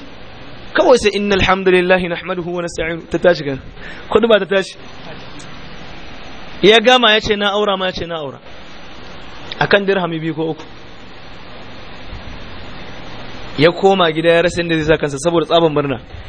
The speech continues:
Tunani yake ina zai je ya samu rance. Ta ina za a bullo? Saboda shi dai talaka ne sosai. Amma kuma mutumin kirki ne. Amma akwai addini, amma ɗalibin ilimi ne. Ya ce lokacin sallar magariba ya da ya fito ya magariba.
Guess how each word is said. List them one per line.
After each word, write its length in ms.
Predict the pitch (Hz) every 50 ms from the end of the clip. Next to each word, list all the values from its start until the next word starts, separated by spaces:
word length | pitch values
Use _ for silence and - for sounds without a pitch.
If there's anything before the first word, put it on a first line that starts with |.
| - - - - - - - - - - -
Tunani 340 | - 185 190 190 202 214
yake 320 | 220 226 - - 226 208 208 185
ina 160 | 180 190 196 202
zai 120 | 208 202
je 100 | 185 196
ya 60 | 180
samu 320 | 151 143 175 175 185 180 180
rance. 260 | 160 147 - - - - - - - - - - - - - - - - - - -
Ta 100 | 233 233
ina 180 | 226 214 202
za 140 | 202 208 196
a 40 | 180
bullo? 300 | 165 170 165 165 156 - - - - - - - - - - - - - - - - - - -
Saboda 240 | - 196 202 185
shi 140 | 156 - 202
dai 80 | 208 214
talaka 300 | - 226 208 180 - 151
ne 100 | 160 160
sosai. 340 | 135 139 123 - 143 143 143 143 - - - - - - - - - - - - -
Amma 220 | 131 135 143 156 160
kuma 180 | - 165 160
mutumin 280 | 156 139 143 135 131 120
kirki 300 | 123 120 113 - - 110
ne. 80 | 107 107 - -
Amma 220 | 123 131 156 165
akwai 200 | 151 - 156 156 147
addini, 240 | 139 131 135 127 123 117 120 - -
amma 180 | 139 135 143 151 151
ɗalibin 300 | 160 156 147 139 139 143
ilimi 240 | 139 135 123 123 123
ne. 100 | 117 113 - - - - - - - - - - - - - - - - - - - - - - - - - - - - -
Ya 60 | 151 165
ce 240 | - - 175 165 160
lokacin 320 | 175 190 185 170 180 175
sallar 240 | - 190 185 175 160
magariba 420 | 156 143 156 160 170 160 156 156
ya 80 | 156 151
da 80 | 143
ya 120 | 143 147 151
fito 300 | 151 170 160 - 170 170
ya 100 | 175 170
magariba. 460 | 156 139 131 135 147 156 147 123